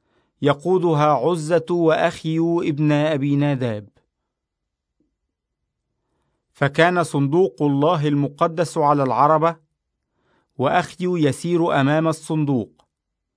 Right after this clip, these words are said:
وداود وبنو إسرائيل كلهم يرقصون في حضرة الله، ويعزفون على الصنوج، وعلى القياثير والرباب والدفوف، والطبول المصنوعة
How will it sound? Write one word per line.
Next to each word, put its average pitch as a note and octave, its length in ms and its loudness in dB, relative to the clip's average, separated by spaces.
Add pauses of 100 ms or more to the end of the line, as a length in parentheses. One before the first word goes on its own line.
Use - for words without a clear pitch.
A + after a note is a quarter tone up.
(500)
وداود C#3+ 640 2
وبنو D#3+ 600 0
إسرائيل D#3 720 -2
كلهم F3 720 -2 (420)
يرقصون E3+ 760 -2
في D3+ 200 -4
حضرة D3 440 -2
الله، B2 420 -2 (1700)
ويعزفون C#3+ 760 2
على D#3 260 2
الصنوج، D3+ 720 -2 (720)
وعلى C#3+ 360 4
القياثير D3+ 920 0
والرباب D3+ 760 2
والدفوف، D#3+ 840 -2 (560)
والطبول D#3+ 720 0
المصنوعة D#3+ 720 0